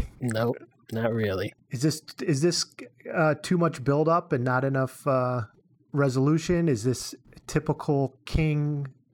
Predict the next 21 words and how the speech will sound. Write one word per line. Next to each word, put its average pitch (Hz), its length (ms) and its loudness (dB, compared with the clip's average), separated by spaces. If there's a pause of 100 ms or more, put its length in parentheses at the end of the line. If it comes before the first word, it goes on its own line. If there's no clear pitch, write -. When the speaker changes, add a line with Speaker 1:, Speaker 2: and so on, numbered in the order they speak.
(140)
Speaker 2:
having 131 300 -2
trouble 143 340 0
with 139 180 0
endings, 165 560 0
or 139 180 2
is 110 140 -2
this 131 400 -4 (260)
something 143 720 0
different? 120 480 -2
Is 101 140 -6
there 117 420 0 (420)
more 135 340 2
going 127 320 2
on 120 220 2
here 113 180 -2
that 113 120 -2
we 110 140 -2
should 113 200 -8
be 110 320 -2
asking 120 400 -6
ourselves? - 640 -12